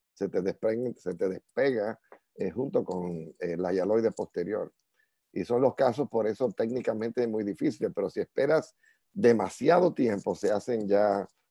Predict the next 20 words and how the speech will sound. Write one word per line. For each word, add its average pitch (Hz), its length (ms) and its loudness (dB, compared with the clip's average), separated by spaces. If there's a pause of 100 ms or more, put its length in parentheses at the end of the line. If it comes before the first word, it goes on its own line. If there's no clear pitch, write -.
prácti-, 104 580 0
prácticamente 101 680 -2
irreparables 85 640 -4
por 82 160 -6
el 78 140 -8
tema 92 260 -4
de 80 140 -4
la 80 340 -8 (320)
afección 92 540 -4
del 87 120 -2
polo 90 240 -4
posterior. 80 540 -8 (460)
O - 40 -20
sea 107 140 4
que - 100 0
actuaste 107 500 0
justo - 280 0
a 92 60 2
tiempo, 92 320 -6
Ricardo. 80 420 -10